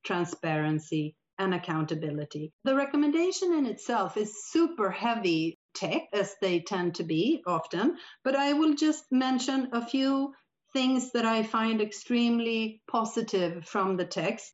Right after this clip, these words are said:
and that is that it talks about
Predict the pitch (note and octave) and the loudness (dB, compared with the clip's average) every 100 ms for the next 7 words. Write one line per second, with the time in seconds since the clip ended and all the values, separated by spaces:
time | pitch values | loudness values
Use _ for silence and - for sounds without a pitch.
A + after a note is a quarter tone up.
0 | A3+ A3+ A3 C#4 D#4 B3 G#3+ G#3+ - G3 | -2 0 2 2 2 2 2 0 -8 -2
1 | A3 - A3+ G#3+ A3 G3+ - A3+ G3+ F3+ | -2 0 0 0 0 -2 -2 -4 0 0
2 | A3 | -2